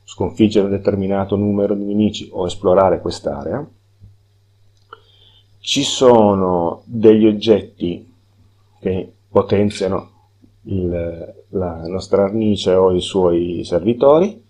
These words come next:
Ci sono quelle che vengono chiamate le daytime activities, che però sono una cosa passiva,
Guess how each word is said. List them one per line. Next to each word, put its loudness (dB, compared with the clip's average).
Ci -6
sono 0
quelle 6
che 2
vengono 4
chiamate 0
le -2
daytime 2
activities, -4
che -6
però 0
sono -2
una -6
cosa 0
passiva, -6